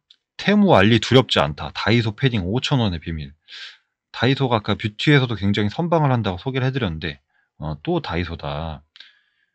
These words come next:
전 제품 오천 원 이하, 고물가에 더 힘받아.라고 해서. 자, 중국 이커머스가 치고 들어오는 가운데 다이소는 어떻게 성장을 계속하고 있을까?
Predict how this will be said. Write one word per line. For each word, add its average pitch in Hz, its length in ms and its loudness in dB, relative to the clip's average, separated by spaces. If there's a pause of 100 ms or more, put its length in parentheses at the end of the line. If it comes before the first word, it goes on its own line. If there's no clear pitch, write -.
(640)
전 110 200 0
제품 113 300 -2
오천 95 260 -4
원 101 160 2
이하, 90 360 -2
고물가에 95 500 -4
더 85 140 -8
힘받아.라고 85 920 -4
해서. 78 340 -12 (2000)
자, 85 140 -12
중국 120 300 -2
이커머스가 123 520 -2
치고 165 300 0
들어오는 139 320 2
가운데 95 540 -4
다이소는 85 560 -8
어떻게 87 500 -10
성장을 110 360 -6
계속하고 107 360 -8
있을까? - 460 -12